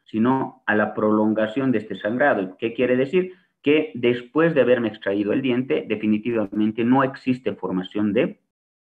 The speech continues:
de coágulo y por lo tanto entonces el sangrado se está presentando de manera intensa. A eso me refiero, ¿no? A mí me ha tocado ver bastantes pacientes de esta naturaleza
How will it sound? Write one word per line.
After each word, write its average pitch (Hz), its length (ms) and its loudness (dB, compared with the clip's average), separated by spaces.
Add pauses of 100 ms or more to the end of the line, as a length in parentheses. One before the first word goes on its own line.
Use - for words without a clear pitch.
(400)
de 107 260 -4
coágulo 160 580 2 (260)
y 117 80 -2
por 110 180 0
lo 113 140 0
tanto 131 260 0
entonces 120 460 -4
el 101 100 -8
sangrado 110 540 -2
se 101 100 -12
está 101 220 -6
presentando 98 580 -6
de 98 100 -6
manera 98 520 -4 (180)
intensa. 92 640 -12
A 120 140 0
eso - 240 -2
me 92 100 -6
refiero, - 420 -12
¿no? 160 160 -4
A 196 60 -4
mí 156 160 -2
me 147 80 0
ha 143 80 -6
tocado 127 380 2
ver 120 160 2
bastantes 131 500 -4
pacientes 113 540 -6
de 101 80 -6
esta 98 160 -10
naturaleza 117 800 -4